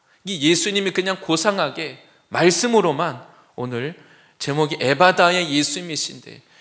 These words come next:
예수님이 그냥 그 많은 무리들 앞에서 거룩한 목소리로, 권위 있는 목소리로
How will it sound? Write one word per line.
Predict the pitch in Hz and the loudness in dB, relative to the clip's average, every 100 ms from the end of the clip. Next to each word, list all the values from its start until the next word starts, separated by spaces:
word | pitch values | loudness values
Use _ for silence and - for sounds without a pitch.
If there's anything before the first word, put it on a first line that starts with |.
| - - | -12 0
예수님이 | 196 202 233 233 | 0 2 2 2
그냥 | 226 226 233 233 | 0 0 0 0
그 | |
많은 | 226 185 185 196 208 220 180 | 0 2 4 4 4 4 0
무리들 | 190 240 233 208 | 0 2 2 2
앞에서 | 175 - 143 151 139 - - - | 0 -2 -8 -8 -12 -16 -20 -14
거룩한 | - 156 185 214 220 240 214 | 2 8 8 8 4 0 0
목소리로, | 165 - 170 135 120 120 | -2 -2 -4 -6 -12 -12
권위 | - 175 220 233 | 0 2 4 4
있는 | 214 214 | 4 2
목소리로 | 165 139 175 147 135 139 123 | 0 -2 -4 -4 -6 -8 -10